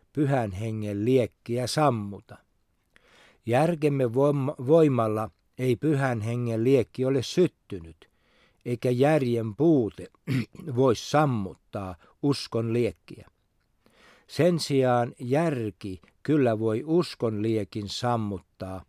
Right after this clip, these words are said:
vetoaahan harhaopit juuri järkeemme ollen järkeviä. Jär-, järjen tulkinnat Jumalan sanasta johtavat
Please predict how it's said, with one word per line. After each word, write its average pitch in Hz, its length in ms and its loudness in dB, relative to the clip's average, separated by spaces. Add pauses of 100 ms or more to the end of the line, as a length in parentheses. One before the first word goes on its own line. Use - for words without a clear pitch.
(440)
vetoaahan 113 840 0
harhaopit 110 920 -6 (320)
juuri 127 380 2
järkeemme 107 920 -4 (440)
ollen 117 420 2 (140)
järkeviä. 107 880 -4 (1300)
Jär-, 165 680 0
järjen 151 560 2
tulkinnat 127 760 -2
Jumalan 123 520 0
sanasta 139 720 -4
johtavat 117 600 -4